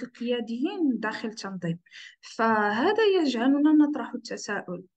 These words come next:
إذا كانت هؤلاء النساء لم يكن لهن دور في، في تدبير علاقات، آه، سبايا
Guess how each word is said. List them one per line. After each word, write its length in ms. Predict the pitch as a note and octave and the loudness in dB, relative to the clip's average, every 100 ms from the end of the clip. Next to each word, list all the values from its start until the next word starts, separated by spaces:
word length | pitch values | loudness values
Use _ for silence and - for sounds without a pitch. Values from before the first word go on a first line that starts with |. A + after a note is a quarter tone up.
| _ A#3+ | _ -6
إذا 240 | B3 D4+ | 0 0
كانت 580 | D4+ - F#4+ E4+ C#4+ A3+ | 0 -4 2 4 4 4
هؤلاء 680 | A3+ C4 - A3+ A#3+ B3 | 2 2 2 2 2 2
النساء 520 | A#3 G3+ G3+ - A3+ - - - - | 0 0 -4 -4 -6 -6 -14 -16 -12
لم 320 | - A#3+ C4+ C#4 | -4 4 6 6
يكن 360 | C#4 C#4 B3 | 6 0 0
لهن 560 | A3+ A3+ C4 C4 G#3+ F#3+ | 0 0 0 0 -2 -4
دور 340 | G#3+ A3 F#3 | -6 -6 -8
في، 540 | F3+ - A#3+ A3+ G#3 - | -10 -12 -10 -6 -8 -8
في 280 | - A#3 A3 | -10 -6 -4
تدبير 680 | - G#3 G3 A#3+ C#4 A#3+ | -4 -6 -4 0 0 0
علاقات، 840 | F3+ E3 F#3 G#3+ A3 - C4 A#3 A#3 - _ _ - | -2 -4 -4 -4 -6 -4 -2 -2 -6 -14 _ _ -6
آه، 260 | G3 G3 F#3+ | -2 -2 -2
سبايا 920 | - A3 G3 G#3+ A3+ G#3+ G3+ F#3+ | -6 -8 -6 -2 -2 -2 -2 -4